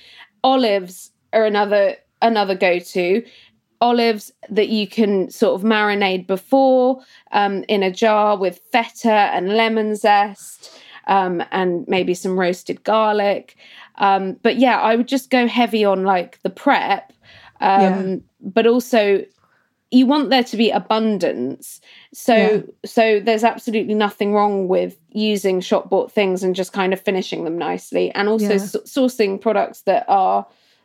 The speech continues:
Speaker 1: that are lovely and are gonna, you know, give people a bit of a treat, um,
Speaker 2: Yeah.
Speaker 1: and thinking about where you're getting stuff from.
Speaker 2: Yeah, and another thing, um,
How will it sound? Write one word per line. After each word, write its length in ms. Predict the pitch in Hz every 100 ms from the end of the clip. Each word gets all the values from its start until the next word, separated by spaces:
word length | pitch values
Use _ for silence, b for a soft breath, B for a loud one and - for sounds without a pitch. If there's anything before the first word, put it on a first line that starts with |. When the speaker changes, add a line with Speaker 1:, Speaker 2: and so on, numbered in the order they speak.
| b -
Speaker 1:
that 160 | 214
are 80 | 202
lovely 460 | 226 233 190 165 -
and 140 | 185
are 40 | 185
gonna, 380 | 190 175 175 -
you 120 | 190
know, 240 | 160 160 _ 190
give 180 | 185 -
people 240 | 185 180
a 60 | 175
bit 100 | 170
of 120 | 170
a 40 |
treat, 540 | 180 - 185 170 - - b b b b b b
um, 360 | 190 190 185 180
Speaker 2:
Yeah. 60 | -
Speaker 1:
and 160 | 190
thinking 300 | 185 202 190
about 280 | 180 175 147
where 100 | 175
you're 160 | 180 175
getting 260 | 185 180 185
stuff 260 | 180 180
from. 400 | - 147 156 196 _ b b b b -
Speaker 2:
Yeah, 240 | 254 240
and 240 | 247 254 -
another 300 | 233 240 233
thing, 380 | 240 233 208 190 -
um, 440 | 196 190 185 190